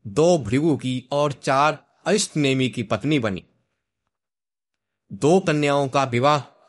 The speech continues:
अंगिरा के साथ किया गया। शेष दो रहीं,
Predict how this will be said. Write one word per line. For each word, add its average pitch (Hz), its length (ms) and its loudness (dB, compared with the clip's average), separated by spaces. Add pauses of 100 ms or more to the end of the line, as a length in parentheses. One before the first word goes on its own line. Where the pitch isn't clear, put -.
(340)
अंगिरा 170 380 2
के 135 160 -2
साथ 120 240 -2 (240)
किया 143 220 2
गया। 90 200 -4 (1160)
शेष 165 520 0
दो 151 240 2
रहीं, 147 480 0